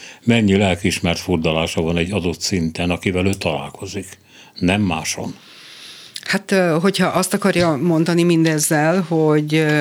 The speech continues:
Speaker 2: hogy intézményi szinten mondjuk a betegutak, ö,
Speaker 1: Hát
Speaker 2: nem
Speaker 1: én, én, én, én nem vagyok szakember, tehát nem használok ilyen nyelvet, azért mondtam el
Speaker 2: Oké.
Speaker 1: másképpen.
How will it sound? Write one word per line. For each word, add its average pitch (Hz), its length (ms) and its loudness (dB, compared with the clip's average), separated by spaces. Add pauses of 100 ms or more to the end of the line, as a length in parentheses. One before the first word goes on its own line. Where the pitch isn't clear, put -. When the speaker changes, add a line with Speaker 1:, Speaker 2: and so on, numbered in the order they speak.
Speaker 2:
hogy 160 200 2
intézményi 165 640 4
szinten 143 960 2 (120)
mondjuk 139 280 2
a 156 40 -2
betegutak, 135 1000 -2 (880)
ö, 135 60 -2
Speaker 1:
Hát 139 360 2
Speaker 2:
nem 143 200 2
Speaker 1:
én, 151 260 0
én, 147 160 4
én, 147 120 4
én 139 120 4
nem 143 140 2
vagyok 120 200 2
szakember, 107 440 0
tehát - 220 -2
nem 117 100 0
használok 90 480 0
ilyen 85 160 2
nyelvet, 87 420 0
azért 87 240 0
mondtam 82 320 0
el - 60 0
Speaker 2:
Oké. - 100 -2
Speaker 1:
másképpen. 254 640 0